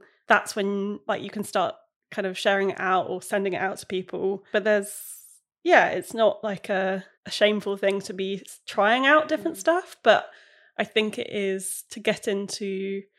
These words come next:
Speaker 1: I, I do know, like, that there are certain art directors who would really want to see a really strong,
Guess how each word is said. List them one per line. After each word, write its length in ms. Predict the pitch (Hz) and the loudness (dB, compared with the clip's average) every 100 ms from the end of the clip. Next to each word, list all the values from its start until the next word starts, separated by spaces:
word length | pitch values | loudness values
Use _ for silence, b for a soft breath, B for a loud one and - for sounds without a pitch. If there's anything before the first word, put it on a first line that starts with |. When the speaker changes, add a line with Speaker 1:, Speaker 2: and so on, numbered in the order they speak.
| b | b
Speaker 1:
I, 140 | 220 233 | 4 4
I 140 | 226 214 | 6 4
do 240 | 214 247 | 4 0
know, 340 | 233 214 202 240 233 | 4 4 4 -2 -6
like, 300 | 196 - - | -6 -6 -6
that 200 | 208 - | -6 -2
there 140 | 208 202 | -2 -2
are 60 | |
certain 480 | 196 233 233 208 202 - _ _ - | 2 2 2 -2 -6 -12 _ _ 6
art 180 | 220 220 | 6 6
directors 480 | 202 - - 214 - | 0 0 -6 -8 -8
who 360 | 214 196 190 | -6 -4 -4
would 320 | 190 190 190 - - _ _ _ | -4 -4 -6 -10 -16 _ _ _
really 300 | 214 220 208 | 2 4 4
want 160 | 190 190 | 0 -4
to 60 | |
see 200 | 208 214 | -4 -2
a 80 | 196 | -2
really 240 | 185 190 185 | 0 -2 -2
strong, 800 | - - 226 196 190 190 190 | -6 -4 2 4 4 0 -2